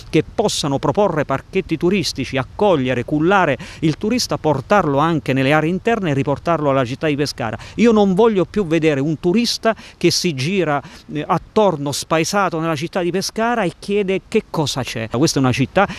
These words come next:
che vive e deve vivere di turismo e di commercio, ma se noi chiudiamo, come oggi purtroppo, ma da decenni, le tre porte d'accesso alla città, questa città impoverisce solamente. Ecco, questa è la nostra visione strategica, naturalmente la stiamo declinando in un programma dettagliato con i, i cittadini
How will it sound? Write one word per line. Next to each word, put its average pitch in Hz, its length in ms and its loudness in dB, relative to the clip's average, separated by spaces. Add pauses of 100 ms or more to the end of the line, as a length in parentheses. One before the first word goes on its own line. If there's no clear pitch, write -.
(140)
che 143 140 4
vive 156 400 2
e 135 40 4
deve 131 220 2
vivere 143 280 2
di 127 120 -2
turismo 202 580 4
e 165 60 4
di 147 100 2
commercio, 127 600 -4 (200)
ma 143 120 0
se - 140 0
noi 190 240 2
chiudiamo, 143 640 2
come 139 280 2
oggi 117 440 0
purtroppo, 127 480 -4
ma 123 140 0
da 139 120 2
decenni, 123 520 -2
le 127 100 -2
tre 131 220 -4
porte 165 280 -2
d'accesso 131 460 -2
alla 139 100 0
città, 143 320 -2 (280)
questa 139 240 0
città 127 240 0
impoverisce 123 640 0
solamente. 113 420 -4
Ecco, 165 160 -2
questa - 240 0
è 208 40 2
la 185 60 2
nostra 180 260 -2
visione 151 320 -2
strategica, 113 580 -4
naturalmente 139 560 2 (180)
la 139 100 -2
stiamo 147 260 -2
declinando 139 540 0
in 147 60 4
un 147 120 2
programma 151 520 2
dettagliato 185 800 0
con 143 240 0
i, 143 200 0
i 151 180 0
cittadini 208 640 0